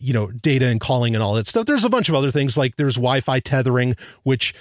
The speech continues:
uh, doesn't cost you more to activate, but it uses your data plan the same way. So n-, nothing special,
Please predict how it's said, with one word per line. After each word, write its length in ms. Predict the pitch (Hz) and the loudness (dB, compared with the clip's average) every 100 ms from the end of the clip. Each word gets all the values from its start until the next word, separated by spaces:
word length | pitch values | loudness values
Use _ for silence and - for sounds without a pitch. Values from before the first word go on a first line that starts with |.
| - | -10
uh, 160 | - 123 | -2 -2
doesn't 360 | 135 160 143 127 | 0 0 0 -2
cost 340 | 147 147 - | -2 -2 0
you 100 | 151 | 2
more 260 | 131 131 139 | 2 2 2
to 220 | - 139 | -2 -2
activate, 560 | 151 - 135 135 139 117 | -2 -2 0 0 0 0
but 140 | 117 | -2
it 140 | 117 | -2
uses 360 | 107 131 117 110 | 0 0 2 0
your 100 | 113 | 0
data 260 | 117 127 127 | 0 -2 -2
plan 260 | 127 120 | -2 0
the 80 | 113 | 0
same 240 | - 117 | -2 -2
way. 220 | 107 113 104 - - - | 0 0 -2 -8 -20 -4
So 220 | - 190 226 | 0 0 0
n-, 200 | 233 226 | -2 2
nothing 280 | 311 285 | 2 2
special, 560 | 233 - 226 - 196 151 | -2 0 0 2 2 0